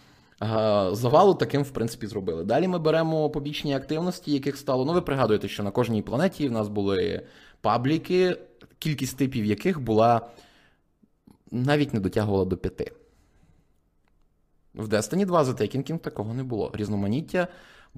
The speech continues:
навіть оцих от паблік-івентів було більшим.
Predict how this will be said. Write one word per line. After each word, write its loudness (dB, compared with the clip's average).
навіть 4
оцих -6
от -12
паблік-івентів 0
було 0
більшим. -4